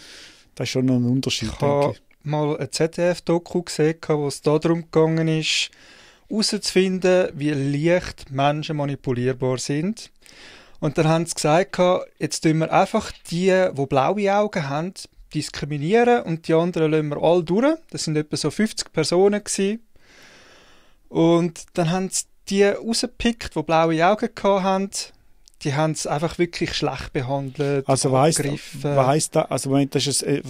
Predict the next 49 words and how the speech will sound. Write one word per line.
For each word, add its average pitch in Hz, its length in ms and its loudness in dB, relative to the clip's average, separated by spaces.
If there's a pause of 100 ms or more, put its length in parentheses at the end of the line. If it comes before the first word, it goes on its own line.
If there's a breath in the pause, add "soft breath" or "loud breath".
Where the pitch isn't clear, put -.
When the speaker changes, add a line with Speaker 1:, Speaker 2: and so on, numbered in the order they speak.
(100)
Speaker 1:
ein 135 80 -2
Versuchs-, 170 400 2
Speaker 2:
Das 208 120 4
ist 226 200 2
ein 226 60 2
Versuchs-, 190 580 0 (340)
Versuchs-, - 440 0
das 165 140 -4
sind 175 80 2
alles 214 180 2
Versuchskaninchen 185 1040 -2
gewesen. 147 220 0
Speaker 1:
Mhm. 175 80 -6
Speaker 2:
Die 156 100 -4
haben 147 180 -4
das - 140 -6
auch 135 120 0
gewusst - 420 -2
gehabt, 208 300 0
dass - 120 -8
ein - 160 -4
Experiment 147 600 -4
stattfindet. 202 1080 0
Speaker 1:
Aber 135 220 2
nicht 151 100 2
genau, 139 240 4
was 135 120 4
für 127 160 4
eins. 123 280 2
Speaker 2:
Nicht 202 320 4
genau, 185 300 2
was 175 180 0
für 147 240 0
eins. 196 400 2
Und 175 180 -4
dann 175 100 0
ist 170 140 -4
wirklich 180 320 -2
nur 165 200 0
darum 156 440 -2
gegangen, 214 460 -2 (180)
die 180 260 4
mit 208 220 -4
den 175 80 -2
blauen 139 480 2
Augen 175 540 2 (480 loud breath)
tun 170 180 2
wir 165 80 2
runtersetzen. 131 960 -2